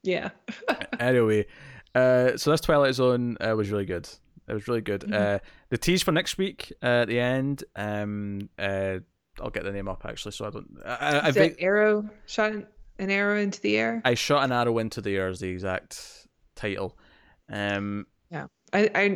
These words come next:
Speaker 1: know it 'cause I think I remember this one.
Speaker 2: you remember this one? Um, he, so he mentioned shooting a, a spaceship into, and I thought that was weird 'cause we just literally had a spaceship. I, I guess
Speaker 1: They do that on the show, don't they?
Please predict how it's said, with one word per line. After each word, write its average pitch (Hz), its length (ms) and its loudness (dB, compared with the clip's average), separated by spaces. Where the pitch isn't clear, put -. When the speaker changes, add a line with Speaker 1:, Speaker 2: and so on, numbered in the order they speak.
Speaker 1:
know 202 220 2
it 196 120 4
'cause - 140 -8
I 185 60 0
think 185 200 -6
I 175 40 -2
remember 156 400 -4
this - 240 -8
one. - 280 -8
Speaker 2:
you 117 100 -4
remember 135 220 0
this 110 180 -2
one? 104 180 -2
Um, 123 460 4
he, - 360 -10
so - 160 0
he 139 80 6
mentioned 165 440 2
shooting 123 300 0
a, 107 400 2
a 101 40 -2
spaceship 120 500 0
into, 101 320 -4
and 113 80 4
I 117 40 2
thought 147 140 0
that 123 80 4
was 104 140 -2
weird 107 200 2
'cause - 120 -12
we 113 80 -2
just 113 240 -2
literally 107 300 -2
had 104 120 -2
a 98 40 -4
spaceship. - 520 -4
I, 156 140 4
I 151 60 6
guess 185 140 4
Speaker 1:
They 240 100 6
do 269 180 6
that 247 160 4
on 180 120 2
the 175 100 0
show, 170 300 -2
don't 190 260 -4
they? 175 280 -4